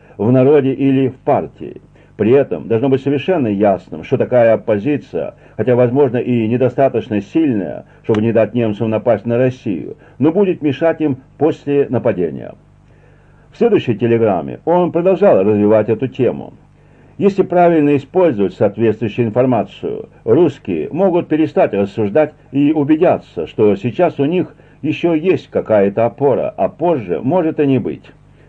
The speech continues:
В этот момент Сержант, автор концепции, определявшей англо-советские отношения, как представляется, категорически возразил против идеи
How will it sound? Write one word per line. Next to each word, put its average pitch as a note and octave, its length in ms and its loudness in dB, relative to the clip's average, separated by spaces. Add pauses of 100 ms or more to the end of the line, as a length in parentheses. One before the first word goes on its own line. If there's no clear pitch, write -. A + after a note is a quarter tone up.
(120)
В G#2+ 80 -4
этот A2+ 220 2
момент A#2 460 0
Сержант, A2 640 -2 (300)
автор G2+ 360 -2
концепции, G#2 720 -4
определявшей G#2+ 720 0
англо-советские G#2+ 800 0
отношения, A2 640 -4 (260)
как G#2+ 160 -2
представляется, C3 840 0 (120)
категорически D3 840 -2
возразил G#2+ 560 0
против A2 360 -2
идеи A#2+ 560 0